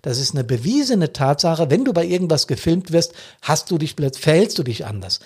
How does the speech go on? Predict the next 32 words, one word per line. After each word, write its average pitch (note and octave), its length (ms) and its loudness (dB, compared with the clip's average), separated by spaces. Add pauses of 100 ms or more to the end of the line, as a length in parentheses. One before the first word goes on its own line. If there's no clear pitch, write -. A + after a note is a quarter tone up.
(260)
Deswegen C#3+ 500 0
sind C#3+ 400 -2
die C#3 100 -2
Schauspieler D#3+ 640 -2
so C#3 120 0
gut D3 180 0
bezahlt. - 520 -4 (360)
Weil C#3+ 140 -2
das G3+ 160 2
ein G#3 80 4
Beruf F#3 260 0
ist, - 160 -2
der B2 240 0
wahnsinnig A3 540 -2
schwer E3+ 200 0
zu F3 120 -2
erlernen D3 480 0
ist. D3 260 -6 (260)
Also C#3+ 180 -2
sich C#3 200 -4
schauspielerisch D#3+ 680 -2
zu C#3+ 100 -6
verhalten, C#3+ 500 0
eine C3+ 220 -2
andere D3+ 300 2
Rolle E3+ 300 2
einzunehmen, C3+ 480 -2
ist C3 120 -6
gar C3+ 160 0
nicht C#3 140 2
so D3+ 80 -2
einfach. C3 500 -4